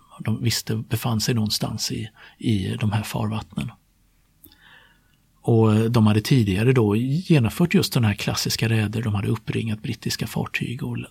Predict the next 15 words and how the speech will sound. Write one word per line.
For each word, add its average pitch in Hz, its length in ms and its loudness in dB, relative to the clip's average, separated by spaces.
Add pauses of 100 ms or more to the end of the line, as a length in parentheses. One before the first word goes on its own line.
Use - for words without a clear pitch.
ta-, - 140 -10 (140)
lagt 120 240 -2
beslag - 380 -2
på - 100 -6
deras, 117 440 -6 (640)
deras - 280 -2
last - 360 -6
om 117 120 -2
den 117 260 -4
var 110 100 -2
intressant 110 500 -2
för 117 180 -6
dem 120 220 -12
och 127 60 -6
sänkt, - 500 -6